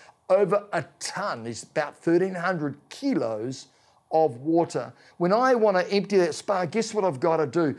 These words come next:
The spa's not gonna get up and move towards the, uh, uh, uh, drain. What I have to do is I've gotta find a hose and I've gotta move the hose so it in, into the right socket at the bottom of the spa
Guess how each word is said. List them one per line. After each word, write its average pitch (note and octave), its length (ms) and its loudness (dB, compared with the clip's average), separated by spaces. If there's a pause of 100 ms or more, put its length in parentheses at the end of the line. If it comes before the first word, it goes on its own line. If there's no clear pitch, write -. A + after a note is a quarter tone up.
(140)
The F#3 100 2
spa's A3+ 500 0
not G3 160 -4
gonna F3+ 200 0
get F3 200 0
up E3+ 140 2
and D#3+ 120 -2
move E3+ 280 4
towards D#3+ 540 0 (520)
the, C#3+ 380 0
uh, C#3 60 -4
uh, C3+ 400 -6
uh, C#3 180 -6
drain. F#3+ 760 2 (800)
What G3 180 2
I A#3+ 80 4
have B3 240 2
to A3+ 80 -8
do G#3 100 4
is F3 80 6
I've D#3 100 -2
gotta F#3+ 200 4
find F3 240 0
a D3+ 60 0
hose G3 520 4
and F3 100 2
I've E3 100 2
gotta E3+ 180 4
move G#3 420 0
the G#3+ 120 -4
hose F3 640 2 (260)
so F#3+ 300 4
it F3+ 100 0 (160)
in, G#3 160 2
into G3 240 4
the E3 120 4
right G3+ 360 2
socket A3 580 0
at D#3+ 100 -4
the D#3 80 0
bottom A3 520 2 (280)
of G3 220 4
the A#3 100 2
spa D#3 640 -2